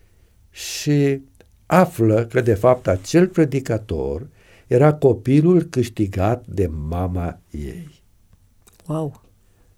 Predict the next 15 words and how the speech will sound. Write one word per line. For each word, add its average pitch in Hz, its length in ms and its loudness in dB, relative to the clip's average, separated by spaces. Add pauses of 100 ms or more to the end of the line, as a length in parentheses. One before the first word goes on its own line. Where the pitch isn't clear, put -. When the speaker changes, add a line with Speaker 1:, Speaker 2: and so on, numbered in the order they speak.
(300)
Speaker 1:
Deci, 98 240 -6 (180)
mama 180 380 4
ei, 185 140 8
care 156 400 4
în 175 80 6
aparență 160 800 4 (440)
n-a 156 180 4
realizat 135 460 4
nimic 113 540 -6 (680)
și - 140 -4
a 143 60 6
murit 139 460 2 (120)
fără 123 300 4
niciun 110 440 -2
rost, 95 500 -2